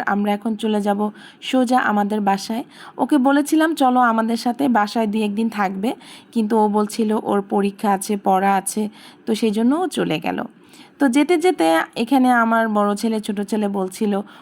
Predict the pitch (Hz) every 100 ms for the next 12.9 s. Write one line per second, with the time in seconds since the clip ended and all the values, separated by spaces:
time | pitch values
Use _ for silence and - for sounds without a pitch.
0 | - - 202 220 214 220 208 214 208 202
1 | 190 196 240 - - - 262 - 269 294
2 | 262 294 294 - 208 226 262 262 269 262
3 | 262 254 269 - - - - - 247 240
4 | 233 - _ - 233 247 247 226 240 294
5 | 302 285 285 269 208 220 247 233 233 233
6 | 202 - 247 - - - - 233 247 247
7 | 247 233 233 226 262 269 247 233 269 240
8 | 226 202 208 214 196 196 208 247 262 262
9 | 247 226 240 240 247 233 240 247 - -
10 | - - - 233 220 233 208 226 220 214
11 | 196 196 208 - 196 202 190 - 196 190
12 | 180 180 180 220 196 185 185 196